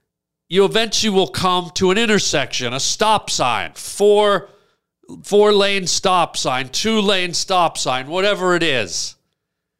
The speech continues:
And I don't know if you've noticed this, but when you stop, people sort of lack direction if you all kind of assimilate at the same time.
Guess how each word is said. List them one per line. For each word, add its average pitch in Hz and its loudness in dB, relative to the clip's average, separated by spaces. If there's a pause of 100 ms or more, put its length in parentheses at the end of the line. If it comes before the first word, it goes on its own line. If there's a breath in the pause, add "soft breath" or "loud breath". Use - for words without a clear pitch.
(340)
And 156 -6
I 175 -2
don't 214 0
know 226 2
if - -6
you've 170 -6
noticed 214 2
this, 156 -4
but 160 -10
when 156 -8
you 151 -8
stop, 233 0 (880)
people 226 0
sort 190 2
of 175 0
lack 185 -4
direction 175 -2
if 156 -6
you 165 0
all 190 2
kind 185 -2
of 170 -2
assimilate 170 0
at 151 -8
the 135 -4
same 170 -4
time. 156 0